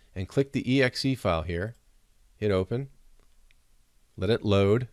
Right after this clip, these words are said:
Do not click allow click sound. That will add a click sound when you click the buttons. That's not what you want, trust me.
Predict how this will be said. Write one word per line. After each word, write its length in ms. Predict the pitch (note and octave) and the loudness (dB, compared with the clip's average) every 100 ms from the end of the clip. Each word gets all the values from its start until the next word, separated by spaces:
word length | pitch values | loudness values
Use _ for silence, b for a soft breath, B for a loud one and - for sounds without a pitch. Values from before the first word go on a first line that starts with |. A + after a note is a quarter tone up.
| _ _ _ _ _ _ _ _ _ _ _ _ _ _ _ - | _ _ _ _ _ _ _ _ _ _ _ _ _ _ _ -2
Do 100 | G#2+ | 0
not 320 | G2+ A2+ C#3 | 4 4 2
click 260 | - D#3 - | 0 0 0
allow 260 | G#2 G#2 A#2+ | 4 4 4
click 300 | - B2+ - | 0 -2 0
sound. 360 | B2 A#2 C3 | 0 0 0
That 120 | B2 F#2+ | -2 -4
will 140 | G2+ | -6
add 220 | G2+ G#2 | -4 -4
a 40 | G2 | -6
click 380 | - - C3+ - | -8 -2 -2 2
sound 320 | C#3+ C3+ C3 | 4 4 2
when 80 | A2 | -2
you 80 | |
click 220 | - B2+ - | -2 -4 -2
the 80 | |
buttons. 400 | G#2+ A2+ A2+ B2+ | 2 2 0 -4
That's 240 | A2 G#2 - | -2 -4 -2
not 120 | F#2 | -2
what 160 | G#2 A#2 | -2 -2
you 80 | |
want, 240 | G#2 F2 E2+ | 0 -2 -2
trust 300 | - F#2+ - | -2 -2 -2
me. 160 | G#2+ | -6